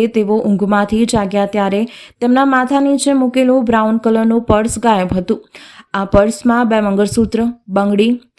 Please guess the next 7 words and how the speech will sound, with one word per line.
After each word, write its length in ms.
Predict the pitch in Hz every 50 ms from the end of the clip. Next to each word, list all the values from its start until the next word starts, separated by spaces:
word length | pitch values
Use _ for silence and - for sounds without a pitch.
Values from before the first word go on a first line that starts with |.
| _ _ _ _ -
બ્રેસલેટ, 640 | - 208 214 208 - - - 226 220 226 240 240 - - - _ -
વીંટી, 440 | 185 180 214 214 - - 233 233 247 254 247 - _ _ _ _ _ _ _ -
લક્ષ્મીહાર, 760 | 214 220 202 - - - 226 220 226 226 226 220 220 226 240 240 - _ _ -
બે 180 | 202 196 196 202 202 202
ચેન, 400 | - 240 214 208 220 233 247 240 - _ _ _ _ _ -
નથણી, 500 | 208 220 214 202 202 208 202 214 220 233 247 240 _ _ _ _ _ _ _ _ _ - -
ચમચી 460 | 247 220 214 220 214 - - 240